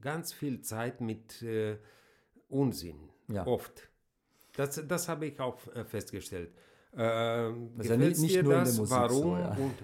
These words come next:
Speaker 1: ja, vielleicht, ja. Das wäre auch ein, äh, kleine-, kleines, kleines Nachteil.
Speaker 2: Ja, nicht nur klein. Ich glaub, das ist die Freiheit, unglaublich viele Informationen zu haben. Jetzt nicht nur in der Musik, sondern überall im Leben. Auch in der Politik zum Beispiel. Es ist toll.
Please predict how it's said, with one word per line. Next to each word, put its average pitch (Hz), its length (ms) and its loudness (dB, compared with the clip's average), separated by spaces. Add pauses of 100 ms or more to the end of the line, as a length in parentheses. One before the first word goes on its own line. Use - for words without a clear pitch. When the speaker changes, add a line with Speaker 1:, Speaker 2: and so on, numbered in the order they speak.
(200)
Speaker 1:
ja, 165 420 -2
vielleicht, 107 560 -4
ja. 127 260 -4 (520)
Das 139 300 0
wäre 139 300 4
auch 139 320 0
ein, 113 400 -4
äh, 113 280 -4
kleine-, 104 1300 -6 (200)
kleines, 110 640 -6 (960)
kleines 92 420 -10
Nachteil. 85 460 -12 (300)
Speaker 2:
Ja, 95 260 -4 (460)
nicht 110 180 -2
nur 98 100 -4
klein. 87 320 -2
Ich 90 120 -14
glaub, 95 180 -6
das - 180 -10
ist - 320 -10 (920)
die - 60 -10
Freiheit, 101 460 -2
unglaublich 101 400 -4
viele 104 200 -6
Informationen 101 760 -6
zu 98 180 -10
haben. 92 220 -8
Jetzt - 160 -12
nicht 135 160 -4
nur 113 80 -4
in 101 80 -4
der 95 60 -8
Musik, 101 280 -8
sondern 98 240 -8
überall 92 460 -4
im 90 120 -6
Leben. 87 260 -6
Auch - 140 -16
in 82 60 -16
der 80 100 -16
Politik 110 460 -8
zum 92 140 -10
Beispiel. - 320 -10
Es - 140 -14
ist - 280 -14
toll. 143 220 0